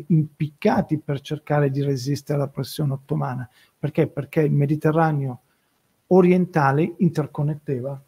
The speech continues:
con tutta la piattaforma euro, euro, andiate.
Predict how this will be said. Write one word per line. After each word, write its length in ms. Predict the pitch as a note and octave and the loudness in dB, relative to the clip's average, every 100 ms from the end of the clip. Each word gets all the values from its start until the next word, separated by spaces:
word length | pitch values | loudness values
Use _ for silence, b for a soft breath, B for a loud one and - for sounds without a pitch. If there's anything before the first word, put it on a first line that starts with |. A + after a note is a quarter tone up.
| _ | _
con 200 | D#3+ D3 | -6 -6
tutta 260 | C#3 C3 | -6 0
la 100 | C#3+ | 0
piattaforma 960 | - D3 - C#3 - C3+ C3 C3+ C3 - _ | 0 -4 -2 -4 -4 -4 -2 -2 -4 -8 _
euro, 520 | C#3 B2 B2 B2+ B2+ _ _ _ _ _ _ _ _ | -8 -6 -4 -6 -8 _ _ _ _ _ _ _ _
euro, 420 | C3 B2 B2 A#2+ _ _ _ _ - | -8 -6 -8 -12 _ _ _ _ -8
andiate. 340 | C#3 A#2+ - | -6 -6 -10